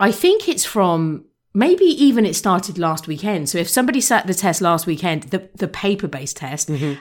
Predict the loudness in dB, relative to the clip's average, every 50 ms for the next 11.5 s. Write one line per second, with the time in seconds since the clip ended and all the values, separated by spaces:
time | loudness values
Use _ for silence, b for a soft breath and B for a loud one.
0 | -6 -4 0 2 2 2 2 2 2 2 2 2 0 -2 -4 -4 -2 0 0 0
1 | 0 0 2 2 2 2 2 0 -2 -2 -2 -4 -4 -4 -4 -8 -10 -10 -10 -10
2 | -10 -8 -8 -6 -6 -6 -8 -6 -6 -6 -6 -6 -8 -10 -10 -8 -6 -8 -8 -8
3 | -8 -8 -8 -8 -8 -8 -8 -8 -6 -6 -6 -6 -6 -8 -12 -12 B B B B
4 | B B B B _ 0 0 0 0 -4 -4 -4 -4 -2 0 0 2 2 2 2
5 | 2 2 0 -2 -4 -4 -4 -4 -4 -6 -8 -12 -14 -10 -2 0 2 2 2 2
6 | 0 0 2 4 4 4 2 2 0 -2 0 -2 -4 -6 -8 -6 -2 2 4 4
7 | 4 4 2 0 0 0 0 0 0 0 0 0 -2 -2 -2 0 -2 0 0 -2
8 | -4 -4 -4 -6 -4 -6 -6 -6 -4 -4 -4 -6 -6 -6 -6 -6 -6 -8 -8 -10
9 | -14 -16 B B B B B B B B B B B B B B B B B B
10 | B B _ _ -6 0 2 4 4 4 4 2 2 2 2 2 2 2 2 2
11 | 0 -2 -4 -4 -4 -4 -4 -6 -8